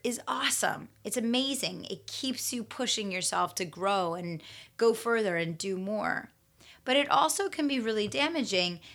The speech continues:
because if you never feel a sense of accomplishment or happiness, then you're never going to arrive and enjoy the progress that you've made on the journey that you're on. So today I want to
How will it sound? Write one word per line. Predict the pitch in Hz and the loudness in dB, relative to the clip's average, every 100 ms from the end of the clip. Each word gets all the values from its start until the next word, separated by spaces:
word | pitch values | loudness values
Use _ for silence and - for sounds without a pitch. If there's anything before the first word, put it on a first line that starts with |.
| - | -12
because | 240 233 254 240 226 - - _ 262 | -8 0 2 2 0 -10 -20 _ -2
if | 254 | 0
you | 262 | 2
never | 247 254 285 320 | 6 8 6 2
feel | 311 - 269 262 | -4 -6 -2 0
a | 226 | 0
sense | - 208 208 | -2 -2 -4
of | 202 | -4
accomplishment | 190 - 190 196 185 175 - 165 160 - - - - - | -6 -4 -4 -4 -6 -6 -6 -6 -8 -10 -16 -20 -10 -2
or | 190 | 0
happiness, | 175 214 247 - 190 175 185 170 - - - - | 2 4 4 2 -2 -2 -4 -2 -2 -4 -16 -14
then | 175 214 214 208 208 196 - - | 2 6 6 6 2 -4 -10 -14
you're | - 208 247 | -4 2 4
never | 233 277 233 240 | 6 6 6 2
going | 220 220 220 220 220 | 2 0 0 -2 -2
to | - 226 226 220 214 202 _ _ | 0 2 4 4 0 -4 _ _
arrive | 208 202 202 233 277 190 160 | 2 6 8 8 6 0 0
and | 175 | 0
enjoy | 190 190 160 208 226 247 196 180 180 | 0 0 0 0 2 2 0 -2 -4
the | 202 | -8
progress | - 196 196 190 190 | 2 4 4 0 -2
that | - - | -4 -4
you've | 180 | -6
made | 170 170 170 165 | -6 -6 -6 -8
on | - | -8
the | 175 | -8
journey | 170 - 165 170 | -8 -6 -4 -4
that | 165 160 | -4 -2
you're | - | -2
on. | - 220 208 - - - _ - - - | -2 -2 -2 -6 -12 -18 _ -20 -20 -6
So | - 262 | 0 2
today | 269 254 254 269 | 4 8 8 8
I | |
want | 240 233 220 | 4 2 4
to | 214 226 | 2 0